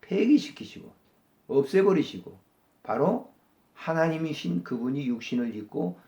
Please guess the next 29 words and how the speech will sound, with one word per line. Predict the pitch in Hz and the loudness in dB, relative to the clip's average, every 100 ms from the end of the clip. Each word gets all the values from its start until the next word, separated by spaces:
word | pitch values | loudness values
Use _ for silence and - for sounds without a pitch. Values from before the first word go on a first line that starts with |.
| _ | _
이 | 113 | -12
세상에 | 110 113 110 113 | -8 -6 -4 -6
우리에게 | - 117 110 101 - 131 233 - | -6 -6 -4 -6 -2 -2 -2 -4
보-, | - - - _ _ - | -4 -4 -10 _ _ -4
만약에 | 147 185 202 | 0 0 0
이 | 190 185 | 2 0
사실을 | 208 180 185 180 | 2 0 0 0
보여주지 | 139 165 170 175 | 2 2 0 -2
않았다고 | 127 127 - 147 | -2 -2 -2 -2
하니 | 294 - - _ - | -2 -4 -6 _ -6
인간들은 | 143 156 160 185 - - - _ _ | -2 0 0 0 -2 -6 -10 _ _
계속 | 160 196 294 403 285 - | 2 4 2 0 -4 -12
뭐, | - - _ _ _ _ - | -14 -16 _ _ _ _ -18
예? | 175 - _ _ _ _ _ _ _ _ | -18 -18 _ _ _ _ _ _ _ _
계속 | - 151 139 - - 233 190 | -14 -10 -6 -4 0 0 2
영원토록 | 185 170 170 - 147 - - _ | 2 2 -2 -4 -6 -12 -18 _
주-, | - - | -14 -12
예, | - - | -12 -14
주-, | - _ _ | -20 _ _
죽음에 | - 131 135 131 - - _ _ _ _ _ _ _ _ - | -8 0 2 0 -4 -10 _ _ _ _ _ _ _ _ -14
있을 | 135 175 | -6 -4
수밖에 | 165 127 101 95 | -2 -4 -4 -8
없는 | 101 104 | -8 -8
거죠. | - - - _ _ _ _ | -10 -12 -16 _ _ _ _
사망에 | - 160 156 151 160 - | -2 0 2 0 0 -4
있을 | 147 151 202 | -4 -2 -4
수밖에 | 202 208 - 110 | -2 -4 -4 -8
없는 | 104 - | -10 -12
거죠. | - - | -16 -18